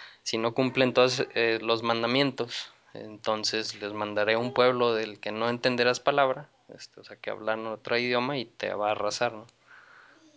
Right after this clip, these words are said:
Este, normalmente, te digo, es la conexión que hacen ahí las Biblias. Este, yo más bien creo que,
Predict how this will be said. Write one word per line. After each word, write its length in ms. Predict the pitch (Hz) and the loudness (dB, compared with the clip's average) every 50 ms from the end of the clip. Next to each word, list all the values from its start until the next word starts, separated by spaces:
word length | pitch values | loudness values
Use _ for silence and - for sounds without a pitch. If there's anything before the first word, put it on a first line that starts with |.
| _ _ 113 | _ _ -18
Este, 400 | - - - - - 104 98 - _ _ _ _ _ - | -16 -16 -14 -10 -6 -6 -6 -8 _ _ _ _ _ -14
normalmente, 760 | 110 110 110 107 107 107 110 107 110 110 110 113 117 - 110 110 | -8 -4 0 0 2 2 2 2 0 0 -4 -4 -4 -2 -4 -2
te 140 | - - 104 | -2 -4 -4
digo, 160 | 101 104 107 | 0 0 0
es 120 | 107 98 | 2 2
la 120 | 113 113 113 | 2 2 2
conexión 460 | - 113 107 107 - - - 104 104 | 2 0 0 0 -2 0 -2 -2 0
que 100 | - 107 | 2 2
hacen 300 | 104 101 - 110 107 104 | 2 2 0 -2 -4 -4
ahí 320 | 101 98 98 98 95 98 - _ _ _ - - | -6 -6 -6 -8 -12 -14 -16 _ _ _ -20 -14
las 260 | - - 107 104 110 117 | -8 -6 -6 -6 -6 -4
Biblias. 500 | 113 110 110 113 117 127 143 - - - _ - - - - - - - - - - - - _ _ - | -4 -4 -2 0 0 0 0 -2 -10 -16 _ -20 -20 -20 -20 -18 -18 -16 -16 -18 -20 -20 -20 _ _ -6
Este, 600 | 104 107 - - - - - 110 107 107 104 104 | -4 -4 -4 -6 -6 -4 -2 0 0 0 -2 0
yo 320 | 110 117 117 117 113 110 - - - - - | 4 4 4 4 4 0 -8 -16 -16 -12 -6
más 260 | - 113 120 117 117 | 0 2 2 2 2
bien 180 | 117 120 117 117 | 2 0 0 2
creo 200 | - 117 117 113 | 2 0 0 0
que, 300 | - - 117 113 107 | 2 2 2 2 2